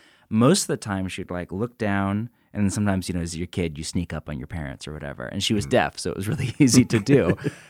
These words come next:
Speaker 1: Um, she could not hear me.
Speaker 2: Wow.
Speaker 1: And you'd see her look down, and then she'd just kind of look out the window, but with this, like, unfocused kind of glaze on her eyes. And she wasn't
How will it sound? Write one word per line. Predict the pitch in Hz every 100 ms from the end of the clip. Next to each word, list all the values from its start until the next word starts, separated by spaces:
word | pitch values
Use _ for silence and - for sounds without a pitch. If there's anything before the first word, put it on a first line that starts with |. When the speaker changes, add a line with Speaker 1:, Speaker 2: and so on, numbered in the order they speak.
| -
Speaker 1:
Um, | 127 120 107
she | 120
could | 117
not | 110 117
hear | 170
me. | 135 76 - -
Speaker 2:
Wow. | - 69 78
Speaker 1:
And | 120 120
you'd | 123 120 113
see | - 123
her | 110
look | 123 135
down, | 127 123
and | - 110
then | 127
she'd | - 135
just | 127 -
kind | 123 110
of | 90
look | 104 123
out | 127 120 120
the | 98
window, | 92 113 113 95 87
but | - 101
with | 95 98
this, | 101 92
like, | 95 -
unfocused | 104 107 98 107 101 101 92 -
kind | 101 90
of | 82
glaze | 82 92 92 95 90 82
on | - 87
her | 82
eyes. | 90 92 80
And | 87
she | 107
wasn't | 117 104